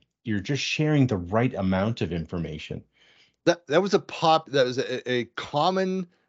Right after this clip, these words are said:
Speaker 2: refrain with Delve,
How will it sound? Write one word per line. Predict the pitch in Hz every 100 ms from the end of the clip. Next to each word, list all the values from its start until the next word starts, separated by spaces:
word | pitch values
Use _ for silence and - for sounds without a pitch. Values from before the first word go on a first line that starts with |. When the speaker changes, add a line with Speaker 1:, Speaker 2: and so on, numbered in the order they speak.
| _ _ _ -
Speaker 2:
refrain | 131 - - 127 101 90 87 90 _
with | 113 113 104
Delve, | 123 110 85 - -